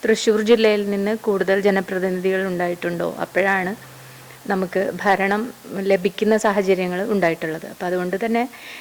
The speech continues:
ഇത്തവണ അത് എല്ലായിടത്തും ഉള്ളതിനേക്കാൾ ഒരു പടി കൂടുതലായിരിക്കും തൃശ്ശൂർ ജില്ലയിൽ, ആ,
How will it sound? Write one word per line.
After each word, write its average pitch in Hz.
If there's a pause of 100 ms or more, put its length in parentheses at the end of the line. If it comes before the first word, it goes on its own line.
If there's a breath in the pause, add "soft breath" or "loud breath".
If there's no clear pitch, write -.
(160 loud breath)
ഇത്തവണ 226 (220)
അത് 185 (220)
എല്ലായിടത്തും 196
ഉള്ളതിനേക്കാൾ 226
ഒരു 226
പടി 214
കൂടുതലായിരിക്കും 190
തൃശ്ശൂർ 180 (160)
ജില്ലയിൽ, 180 (560 loud breath)
ആ, 190